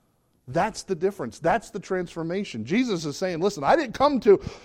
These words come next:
destroy the law, saying it's not there. I wanted you to understand you keep the law because you love God and you want to keep the law. Not because you have to, because you're forced into it." That's not the kind of God we have. He is a loving Heavenly Father.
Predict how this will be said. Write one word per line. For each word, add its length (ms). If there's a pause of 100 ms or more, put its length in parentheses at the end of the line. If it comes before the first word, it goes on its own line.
(140)
destroy 600
the 80
law, 220
saying 320
it's 160
not 280
there. 240
I 140
wanted 340
you 120
to 40
understand 460
you 80
keep 360
the 100
law 220
because 360
you 140
love 260
God 240
and 140
you 80
want 300
to 80
keep 280
the 80
law. 320 (840)
Not 180
because 220
you 80
have 340
to, 120
because 220
you're 80
forced 420
into 280
it." 180 (720)
That's 220
not 160
the 60
kind 220
of 60
God 320
we 120
have. 420 (560)
He 140
is 120
a 60
loving 320
Heavenly 360
Father. 440